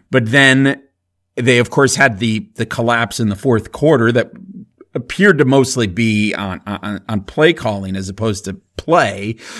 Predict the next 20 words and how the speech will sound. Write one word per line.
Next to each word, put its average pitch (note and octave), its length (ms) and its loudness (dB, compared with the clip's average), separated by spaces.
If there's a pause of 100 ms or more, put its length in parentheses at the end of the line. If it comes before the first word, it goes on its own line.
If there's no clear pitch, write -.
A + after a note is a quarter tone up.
(120)
But C#3 240 2
again, D3 480 2
this C#3+ 200 0
is B2 140 -2
the B2+ 80 2
difference C#3+ 380 0
between B2+ 340 0
Adam B2+ 280 0
Gase C3 320 0
and A2+ 120 0
his A2+ 160 0
offense B2+ 440 2
that B2 120 -2
looks A#2+ 220 -2
really A2+ 240 0
great C#3+ 420 0
and A2+ 140 -2
aggressive G#2+ 500 -2
at G2 100 -8
home, D3+ 360 2